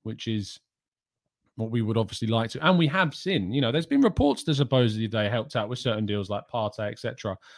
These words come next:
But at the same time, um, I wanna s-, for me,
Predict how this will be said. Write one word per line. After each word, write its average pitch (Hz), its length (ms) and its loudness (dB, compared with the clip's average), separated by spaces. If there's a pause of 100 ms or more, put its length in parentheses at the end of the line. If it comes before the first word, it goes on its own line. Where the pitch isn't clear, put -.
(280)
But 147 140 2
at 147 60 -2
the 156 80 2
same 202 320 4
time, 156 580 8 (580)
um, 127 540 2 (220)
I 143 60 4
wanna 185 200 2
s-, 156 260 -8
for - 160 2
me, 151 540 6